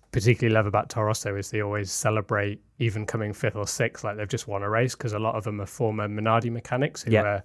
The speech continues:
Speaker 2: yeah.
Speaker 1: well known as being the backmarker team and never even scoring a single point for a whole season. So for them to get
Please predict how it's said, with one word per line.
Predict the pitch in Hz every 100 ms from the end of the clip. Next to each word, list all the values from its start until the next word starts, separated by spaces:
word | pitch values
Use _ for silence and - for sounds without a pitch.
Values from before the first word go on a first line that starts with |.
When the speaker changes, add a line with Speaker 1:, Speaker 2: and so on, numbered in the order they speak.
| -
Speaker 2:
yeah. | 113 101 - _
Speaker 1:
well | 117 104
known | 104 101
as | 98
being | - 101 98 101 -
the | 117
backmarker | 107 107 - 104 - -
team | 110 104 101
and | 104
never | 98 101
even | 98 95 95
scoring | - 104 98
a | 92
single | 104 107
point | - 107 -
for | 104 92
a |
whole | 110 104
season. | - 117 98 92 87 _ _ _ _ _ _ -
So | - 117
for | 113
them | 113 110
to | -
get | 113 104